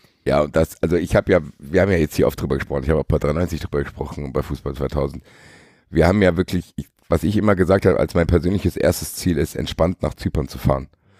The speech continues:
Und das ist jetzt so. Und ich fahre mehr als entspannt. Ich fahre sogar fast euphorisiert dahin, weil ich mit,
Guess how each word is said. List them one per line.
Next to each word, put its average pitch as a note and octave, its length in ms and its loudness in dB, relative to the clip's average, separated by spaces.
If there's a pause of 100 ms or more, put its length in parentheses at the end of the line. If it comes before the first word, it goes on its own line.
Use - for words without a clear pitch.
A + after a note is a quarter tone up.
(220)
Und C#2+ 160 -6
das D#2 140 4
ist - 200 -2
jetzt - 220 0
so. C#2 280 -2
Und E2 180 -4
ich F2+ 80 0
fahre E2+ 160 4
mehr F2+ 260 4
als D2 160 -2
entspannt. D2 420 -2
Ich C#2+ 80 -6
fahre E2+ 200 2
sogar D#2+ 140 2
fast D#2 200 -4
euphorisiert D2 680 -4
dahin, C2+ 220 -2 (480)
weil E2 140 4
ich D#2+ 240 -2
mit, E2 360 -2